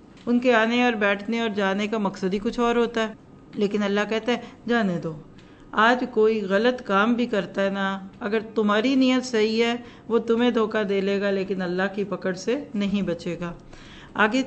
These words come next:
सिक्सटी थ्री to सिक्सटी फ़ोर में एक बहुत प्यारा message कि साथियों के दरमियान उल्फत, दिलों में मोहब्बत, एक bond, एक प्यार जो होता है, ये अल्लाह के फजल से मुमकिन है।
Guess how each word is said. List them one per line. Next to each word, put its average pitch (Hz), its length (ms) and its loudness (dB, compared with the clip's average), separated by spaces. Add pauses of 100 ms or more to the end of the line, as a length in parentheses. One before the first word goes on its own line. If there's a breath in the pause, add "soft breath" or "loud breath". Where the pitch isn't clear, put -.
(160)
सिक्सटी - 380 -6
थ्री 226 280 -4
to 240 160 -2
सिक्सटी 208 360 -6
फ़ोर 190 300 -4
में 202 120 -4
एक 196 180 -8
बहुत 233 420 -4
प्यारा 190 360 -2
message 254 580 -4 (440 loud breath)
कि 202 120 -2
साथियों 214 640 -2
के 233 160 -2
दरमियान 190 580 -2 (180)
उल्फत, 208 500 -2 (560)
दिलों 196 220 0
में 202 160 -2
मोहब्बत, 196 760 -6
एक 220 180 -2 (140)
bond, 202 440 -2 (640 loud breath)
एक 233 240 -4
प्यार 233 360 0
जो 254 140 0
होता 233 220 0
है, 262 160 -2 (220 loud breath)
ये 214 60 0
अल्लाह 196 320 0
के 208 160 -4
फजल 180 340 -4
से 185 160 -6
मुमकिन 185 440 -4
है। 220 120 -6